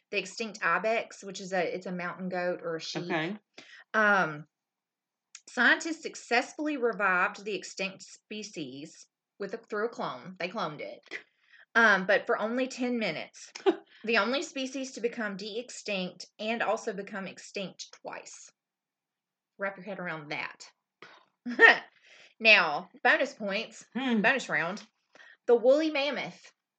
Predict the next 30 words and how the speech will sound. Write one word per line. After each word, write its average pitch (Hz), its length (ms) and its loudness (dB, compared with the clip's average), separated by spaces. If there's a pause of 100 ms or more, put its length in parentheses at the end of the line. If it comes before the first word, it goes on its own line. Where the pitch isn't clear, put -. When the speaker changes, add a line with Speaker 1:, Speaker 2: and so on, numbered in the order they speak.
Speaker 1:
You 214 120 -8
know, 208 120 0
they've 202 220 -2
been 208 140 -6
finding 208 340 -2
all 202 140 -6
these 208 180 -10
preserved 196 800 -2
woolly 208 260 -6
mammoths 202 520 -6
under 196 180 -8
the 190 160 -6
ice. 196 460 -4 (720)
They 185 220 0
are 254 200 4
currently 277 560 0
working 262 460 2
on 208 420 -4 (260)
de-extincting 226 1300 -8
that 175 240 0
animal. 156 340 -10
They 180 160 -2
are 165 60 -4
trying 190 300 -8
to 170 60 -10
bring 175 200 -6
it 196 100 -6
back 196 200 -2
to 202 120 -12
life. 156 520 -8